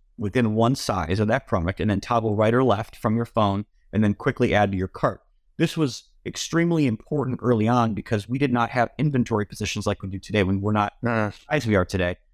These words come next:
Speaker 1: And stuff would be restocked and oftentimes it would sell out right away, which again,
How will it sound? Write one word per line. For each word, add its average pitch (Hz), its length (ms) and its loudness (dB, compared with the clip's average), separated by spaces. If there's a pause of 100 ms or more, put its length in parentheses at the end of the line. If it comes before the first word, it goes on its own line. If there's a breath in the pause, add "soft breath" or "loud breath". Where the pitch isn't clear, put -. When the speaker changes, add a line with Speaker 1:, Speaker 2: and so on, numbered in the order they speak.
(160)
Speaker 1:
And 107 260 2
stuff - 300 -2
would 107 220 -4
be 117 160 0
restocked 110 600 -2
and 101 100 0
oftentimes 104 580 -2
it 98 80 0
would 92 140 -4
sell 98 260 2
out 98 180 0
right 95 160 0
away, 92 280 -2 (160)
which - 420 -2 (240)
again, 107 480 -2